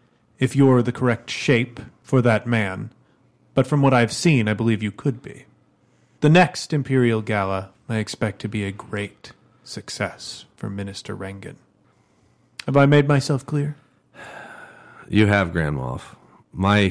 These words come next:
Speaker 2: duties are to the Emperor and the Empire. My only goal is to grow this empire to the far reaches.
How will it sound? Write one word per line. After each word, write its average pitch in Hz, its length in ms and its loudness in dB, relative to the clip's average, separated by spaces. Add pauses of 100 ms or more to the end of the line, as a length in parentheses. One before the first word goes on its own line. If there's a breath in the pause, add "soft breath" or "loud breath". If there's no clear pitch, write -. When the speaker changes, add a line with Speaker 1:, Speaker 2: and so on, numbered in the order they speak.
(100)
Speaker 2:
duties 120 540 4
are 92 140 -4
to 95 140 -4
the 92 140 0
Emperor 90 580 -2
and 85 140 -6
the 73 120 -6
Empire. 76 640 -10 (800 loud breath)
My 92 160 2
only 107 320 4
goal 92 400 2
is 90 140 -8
to 92 100 -2
grow 98 260 2
this 92 200 2
empire 87 400 -2
to 90 100 -8
the 87 100 -4
far 78 280 -4
reaches. 69 580 -8